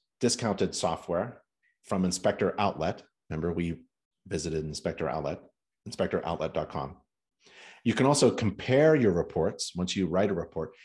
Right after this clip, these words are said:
you compare your reports with certified master inspector reports. And we have that for you as well. So you can inspect your report that James Crum wrote.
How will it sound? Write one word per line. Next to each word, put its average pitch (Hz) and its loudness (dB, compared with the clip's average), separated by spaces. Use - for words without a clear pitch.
you 123 -2
compare 139 2
your 113 2
reports - -8
with 101 2
certified 123 6
master 110 2
inspector 98 0
reports. - -6
And 85 -2
we 87 2
have 101 0
that 104 2
for - -10
you 80 -2
as 82 0
well. 110 0
So 80 -8
you 76 -8
can 78 -8
inspect 98 0
your 95 6
report 82 0
that - -2
James 107 4
Crum 104 2
wrote. - -2